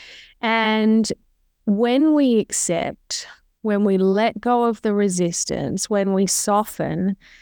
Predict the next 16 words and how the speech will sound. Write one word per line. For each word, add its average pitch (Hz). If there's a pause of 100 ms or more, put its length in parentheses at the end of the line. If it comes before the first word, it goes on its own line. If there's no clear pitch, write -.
(140)
that's 220
actually 202
when 185
the 175
change 175
can 165
happen. 160
The 190
change 233
doesn't 202
happen 180
from 170
pushing 185
up 170
against 170
ourselves. 160